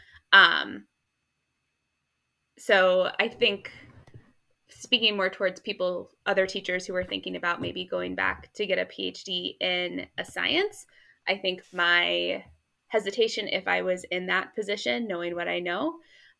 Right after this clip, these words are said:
um, it's definitely, like, the finances part would be a big part.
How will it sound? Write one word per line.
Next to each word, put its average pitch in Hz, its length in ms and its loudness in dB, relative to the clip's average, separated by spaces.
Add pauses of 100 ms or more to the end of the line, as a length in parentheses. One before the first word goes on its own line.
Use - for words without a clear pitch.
um, 170 440 4 (220)
it's 190 200 -2
definitely, 196 360 4
like, 170 300 0 (440)
the 196 120 2
finances 175 520 -2
part 160 280 -2 (100)
would 190 140 -8
be 170 160 -6
a 170 60 -4
big 165 180 -6
part. 170 260 -2